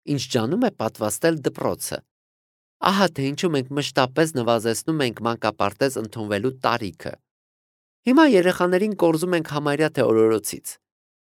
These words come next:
Մկլելնների մասին մենք ահազանգեր էինք ստացել, երբ դեռ ապրում էին Չիկագոյում, բայց բոլորն էլ կեղծ էին դուրս գալիս։ Նրանց տանը գրքեր չէին գտնում։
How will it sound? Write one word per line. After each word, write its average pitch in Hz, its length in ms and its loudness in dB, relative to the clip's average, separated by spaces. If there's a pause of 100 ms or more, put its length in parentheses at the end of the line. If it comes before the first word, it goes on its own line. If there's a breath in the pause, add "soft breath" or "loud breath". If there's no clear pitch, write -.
(560)
Մկլելնների 160 840 4
մասին 147 400 -2
մենք 151 240 -2
ահազանգեր 120 680 -4
էինք 82 200 -12
ստացել, 131 500 2 (180)
երբ 208 280 4
դեռ 170 240 4
ապրում 165 400 0
էին 165 140 0
Չիկագոյում, 82 760 -2 (460)
բայց 160 180 4
բոլորն 170 460 6
էլ 247 140 2
կեղծ 165 320 0
էին 87 240 -4
դուրս 92 220 -4
գալիս։ 82 360 -6 (800)
Նրանց 294 240 4
տանը 262 260 2
գրքեր 160 380 -2
չէին 113 380 -4
գտնում։ 82 400 -10